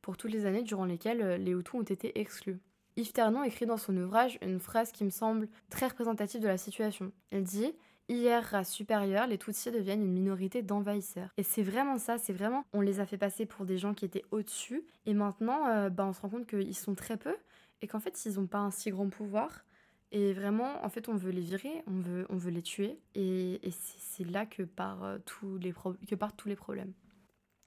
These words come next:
Alors en mille neuf cent cinquante-neuf, euh, le roi du pays, Mutara deux,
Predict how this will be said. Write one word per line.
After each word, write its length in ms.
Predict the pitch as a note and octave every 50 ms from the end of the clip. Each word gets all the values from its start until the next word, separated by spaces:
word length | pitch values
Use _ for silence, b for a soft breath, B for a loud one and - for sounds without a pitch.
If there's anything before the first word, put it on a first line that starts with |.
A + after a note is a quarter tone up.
| - - -
Alors 220 | F#3+ F#3 F3+ F#3
en 40 | F#3+
mille 120 | F#3+ G3
neuf 140 | G#3 G#3+ A3
cent 100 | - G#3+
cinquante-neuf, 680 | F#3+ G3+ F#3+ F#3 F3+ F3+ - G3 G3+ A3+ B3+ A#3+ - A#3
euh, 140 | G3+ F#3+ F#3
le 340 | F3+ F#3 F3+ F3+ F3+ F3
roi 320 | F3 F3 F3 F3+ G#3 B3 B3+
du 120 | A#3 A#3
pays, 360 | G#3+ - G#3+ G3+ F#3+ A#3+ D#4 - - -
Mutara 480 | G#3+ A3 A#3 A3+ B3 A#3 G#3+ G#3+ G#3 G3+
deux, 340 | F3 E3+ G3 F#3+ G3+ B3+